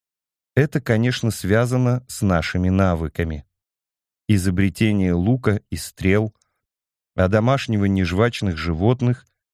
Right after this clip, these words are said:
начатки земледелия и промышленная революция — все перечисленное способствовало увеличению поголовья людей, которые в состоянии сосуществовать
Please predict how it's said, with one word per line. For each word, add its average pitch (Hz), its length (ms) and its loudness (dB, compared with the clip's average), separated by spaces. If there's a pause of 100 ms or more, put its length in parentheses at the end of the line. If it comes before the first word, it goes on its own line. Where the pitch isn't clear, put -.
(180)
начатки 104 560 0
земледелия 104 840 0
и 156 240 -2
промышленная 113 800 0
революция — 117 800 0 (460)
все 123 280 0
перечисленное 90 1200 -2
способствовало 131 1080 -2
увеличению 127 1000 0
поголовья 95 720 0
людей, 92 480 0 (480)
которые 151 560 0
в - 60 -8
состоянии 113 760 0
сосуществовать 110 1160 -2